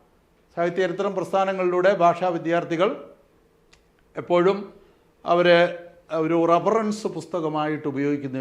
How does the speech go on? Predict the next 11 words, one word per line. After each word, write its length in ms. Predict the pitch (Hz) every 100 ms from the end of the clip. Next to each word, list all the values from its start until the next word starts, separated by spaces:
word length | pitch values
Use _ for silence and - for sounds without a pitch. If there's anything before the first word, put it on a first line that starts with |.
| 127
ഒരു, 120 | 127 123 -
ഒരു, 120 | 131 127 131
ഒരു 120 | 123 117
ഗ്രന്ഥമാണ്, 600 | 117 120 147 147 143 214 302 - _ _ _ _
ആ, 100 | 147 147 139 135 147
പണ്ട് 180 | 147
കാലം 280 | 156 139 135 131
മുതൽക്ക് 320 | 135 131 135 131
തന്നെ. 220 | 123 156 277 - - _ _ _
അപ്പോൾ 200 | 170 160 156 160 160 170
അതുകൊണ്ട് 280 | 220 196